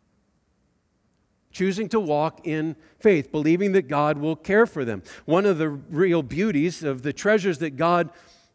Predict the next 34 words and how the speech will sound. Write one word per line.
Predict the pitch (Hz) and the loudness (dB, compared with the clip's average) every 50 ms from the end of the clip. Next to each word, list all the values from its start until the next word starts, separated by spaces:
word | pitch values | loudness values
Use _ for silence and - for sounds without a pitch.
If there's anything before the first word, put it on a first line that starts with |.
| _ | _
is | - 143 143 117 | -8 -6 -6 0
doing | 123 175 208 214 208 196 | 4 6 6 6 6 2
for | 151 - 165 156 147 - - | 0 -2 -2 -2 0 0 0
us | 165 147 135 151 - - | 2 2 2 2 0 -2
is | 170 143 143 | -6 -4 -2
what | 170 185 - | -4 -2 -2
they | 180 170 | -2 -4
can | - 180 156 | -4 -4 -6
provide | 123 135 147 139 135 165 180 208 220 175 | -6 -6 -8 -4 -2 0 0 0 0 -2
for | - - 143 139 143 | -6 -6 -4 -2 -2
us | 151 - 190 | -4 -4 -6
in | 165 156 | -6 -6
the | 156 | -6
midst | 156 170 190 208 - - - | -2 -2 -2 -2 -2 -6 -8
of | - 185 160 151 | -6 -4 -4 -2
our | 165 156 151 139 | 0 -2 -2 -2
deepest | 120 190 214 170 214 185 - - - | -2 -6 -6 -4 -6 -8 -8 -4 0
darkness | 175 170 190 185 - - 120 113 135 139 - - _ _ - - - - - | 2 2 2 0 -2 -8 -8 -6 -6 -8 -10 -14 _ _ -20 -20 -16 -8 -2
and | 151 160 170 | 0 0 0
our | 156 151 151 156 | 2 2 2 2
deepest | 131 - 196 214 - - 175 165 - - - - - - _ | 2 0 -2 -2 0 0 -2 -2 -2 -4 -14 -20 -20 -18 _
despair. | - 165 147 - - - 180 147 131 123 | -8 -8 -8 -8 -6 -2 0 0 2 2
What | 120 135 151 | 0 0 0
did | 160 170 - | -2 -2 -2
Paul | - 180 196 196 | 0 0 0 0
say? | - - 214 202 202 196 - - - - | 0 2 2 2 2 0 -2 -10 -6 0
"When | 170 175 180 | 0 0 2
I | 160 151 156 151 | 2 0 0 0
am | 143 139 139 127 | 0 -2 -2 -2
weak, | 127 170 214 247 262 247 - - - _ - | 0 2 2 2 2 0 -2 -10 -14 _ -2
then | 190 180 185 190 - | 0 0 0 -2 -4
I | - 139 151 151 | -6 -6 -4 -4
am | 151 147 143 | -4 -6 -8
strong." | 131 - - - - - 143 110 98 98 90 82 69 - 85 | -8 -10 -12 -12 -14 -12 -12 -10 -10 -10 -12 -16 -18 -20 -20